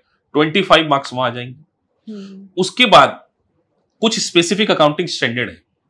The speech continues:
Speaker 1: जैसे लीज, आईएफआरएस सिक्सटीन, आईएफआरएस फ़िफ़्टीन, रेवेन्यू रिकॉग्निशन,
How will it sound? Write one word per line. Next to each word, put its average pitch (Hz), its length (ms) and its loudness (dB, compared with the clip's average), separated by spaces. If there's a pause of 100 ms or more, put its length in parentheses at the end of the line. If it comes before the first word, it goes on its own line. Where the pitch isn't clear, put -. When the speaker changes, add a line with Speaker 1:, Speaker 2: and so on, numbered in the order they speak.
(580)
Speaker 1:
जैसे 143 280 2
लीज, 147 400 0 (540)
आईएफआरएस 135 500 4
सिक्सटीन, 117 500 -8 (640)
आईएफआरएस 131 480 4
फ़िफ़्टीन, 123 360 -6
रेवेन्यू 117 300 -4
रिकॉग्निशन, 113 640 -10